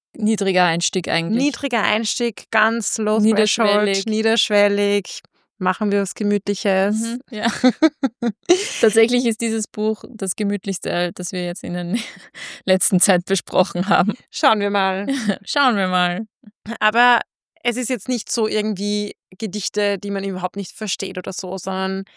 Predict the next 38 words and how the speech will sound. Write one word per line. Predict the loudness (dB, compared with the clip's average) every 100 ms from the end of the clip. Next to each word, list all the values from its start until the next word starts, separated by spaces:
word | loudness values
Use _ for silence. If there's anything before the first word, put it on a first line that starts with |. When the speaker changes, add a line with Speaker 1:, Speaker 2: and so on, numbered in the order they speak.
| -20 -20 -20 _ -2
Speaker 2:
es | 2
hat | 2
mich | 2 0
sehr | 4 4
angesprochen. | 2 -2 0 0 0 -4 -4 -2
Das | -2 -2
Buch | -4 -2 0
war | 0
eigentlich | 0 0 0
so | 0
ein | 0
Zufallsgriff | -2 -2 2 2 2 -4 -2 -2 0
in | 0
der | 0
Buchhandlung. | 0 0 2 2 2 2 0
Da | 0
werde | 0
ich | -2
euch | -4
noch, | -6 -4
äh, | -4 -4 0
euch | 0 0
noch | -2
da | 0
erzählen, | 0 0 0 2 4 4 2
warum | 0 -2
es | -2
mich | -4
angesprochen | -2 -2 -2 -2 0 2
hat. | 2 0 -16 -14 -14 -12 -14 -16 -20 _ _
Und | 4 6 6 4 -2
ich | 0
dachte | 2 2 2 0
mir | 4 4
auch, | 4
wir | 2
können | 0 0 -2 0
heute | 2 2 2 2